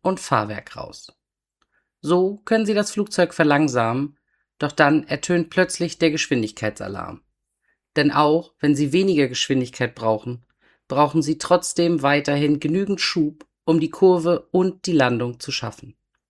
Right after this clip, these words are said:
Der Kapitän leitet die Rechtskurve ein, obwohl sich die Geschwindigkeit immer weiter verringert.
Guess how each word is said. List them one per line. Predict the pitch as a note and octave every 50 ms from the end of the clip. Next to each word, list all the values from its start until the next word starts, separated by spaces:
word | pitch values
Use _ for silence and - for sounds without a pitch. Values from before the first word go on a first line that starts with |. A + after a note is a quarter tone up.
| _ _ _ _ _ _ _ _ _ _ _ _ _ _ _ _ _ _ _ _ _ _ _ _ -
Der | D#3+ D3+
Kapitän | - E3+ E3 F3 D#3+ - - F#3+ F3+ E3+ D#3+
leitet | D3+ D3 D3+ D3+ D3+ C#3
die | C#3 C3
Rechtskurve | C3 C3 C3 - - - - - A#2+ A2 G#2 A2 G2+
ein, | - G#2 A2 A2 A2+ - -
obwohl | B2+ B2+ - D#3+ E3+ E3
sich | D3+ D#3+ -
die | - D3+
Geschwindigkeit | C#3 D3 - - D#3+ E3 E3+ D#3+ - - D3+ C#3+ C#3+ -
immer | - D3+ D#3 D3 C#3+ B2+
weiter | B2 A#2+ A#2+ - B2
verringert. | - - - B2+ A2+ A2 F#2+ F#2+ F#2 - - _